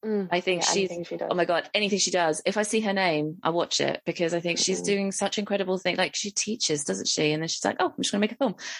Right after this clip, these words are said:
Speaker 2: And I think she's actually brought the, like, resurgence of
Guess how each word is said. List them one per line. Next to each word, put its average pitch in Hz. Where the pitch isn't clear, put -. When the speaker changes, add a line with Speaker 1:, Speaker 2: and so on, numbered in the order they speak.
Speaker 2:
And 202
I 208
think 202
she's 202
actually 196
brought 185
the, 160
like, 160
resurgence 165
of 151